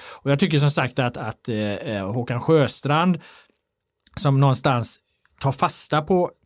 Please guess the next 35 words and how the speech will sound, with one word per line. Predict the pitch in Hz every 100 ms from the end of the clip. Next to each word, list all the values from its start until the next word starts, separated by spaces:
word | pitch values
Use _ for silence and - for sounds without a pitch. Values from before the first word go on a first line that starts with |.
| -
två | 147 135 -
saker | - 143 101 117
väldigt | 135 117 101
tydligt. | 160 113 127 190 - - - -
Det | 147 151
ena | 131 135 190 180
är | 131
att, | 135 131 - -
eh, | 139 123
det | 139
blir | 139 135
någon | 131
form | 139
av | 123 180
yrkesförbud | 147 113 - 110 - - 123 120 143 202 214 208 - - -
för, | - 160 139 139 139
eh, | 139
fotbollsspelarna | 123 156 - 113 - 117 104 113 151 - - -
att | 143 123 151
inte | 135 113
kunna | 131 120 113 -
verka | 131 120 - 117
i |
det | 120
här. | 117 123 139 - -
Det | - 127 139 160
är |
han | 151 147
väldigt | 131 120
tydlig | 135 110
med | 117
att | 120
vilja | 120
lyfta | 120 - 117
fram. | 139 127 151